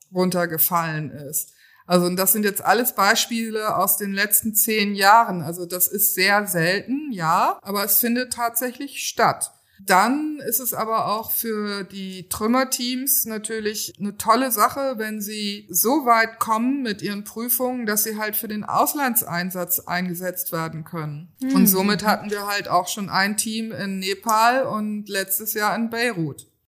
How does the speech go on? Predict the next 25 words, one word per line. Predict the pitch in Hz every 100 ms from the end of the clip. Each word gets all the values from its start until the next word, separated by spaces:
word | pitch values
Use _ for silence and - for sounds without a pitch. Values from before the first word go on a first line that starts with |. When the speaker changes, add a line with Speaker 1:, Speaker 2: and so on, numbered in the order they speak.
| _ _ _ _ _
Speaker 2:
Ja, | 247 262
jetzt | 214 196 -
haben | 220 233
wir |
ja | 233 208 202
viel | 214 - 226 -
über | 214 196
das | 196 -
Thema | - 220 208 196 190
Mantrailing | 185 185 208 - 202 214 220 220 226
nochmal | 220 - 208 208
gesprochen. | - - - - 214 220 247 240 254 269 - - - - _
Aber | 202 202 208 202 196
es | 208
gibt | - 208 -
ja | 196 156 196
auch | 190
einen | - 202 190
ganz | 190 180
anderen | - 311 208 180
großen | - 190 - 180
Bereich, | 170 175 196 240 269 - -
in | 185
dem | 185 185 180
du | 180